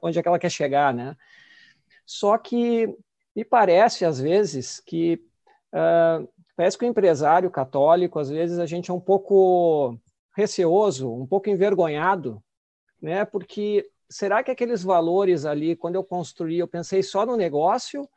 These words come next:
ou eu tô levando em conta essa, a minha transcendência, a minha formação, né?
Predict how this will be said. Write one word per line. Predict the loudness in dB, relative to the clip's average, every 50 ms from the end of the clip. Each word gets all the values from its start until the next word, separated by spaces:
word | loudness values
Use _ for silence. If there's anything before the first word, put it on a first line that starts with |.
| _ _ _ _ _ _
ou | 2 2
eu | 4
tô | 4 4
levando | 2 2 2 2 0 2 2 2 2 0
em | -2 -2
conta | -2 0 2 2 2 2 0 -2 -2 -2 -2 -2 -2 -6 -10 -16 _ _
essa, | -12 -10 -10 -6 -2 0 0 2 0 0 -2 -4 -4 -6 -8
a | -8 -6
minha | -4 -4 -4 -4
transcendência, | -4 -4 -4 -4 -4 -4 -6 -4 -2 0 0 0 0 -2 -6 -8 -6 -2 0 0 0 0 -2 -4
a | -6
minha | -6 -6 -6
formação, | -4 -4 -2 -2 -2 -4 -4 -6 -4 0 2 2 4 4 2 0 -2 -4 -6
né? | -8 -6 -4 -2 -2 -2 -2 -6 -8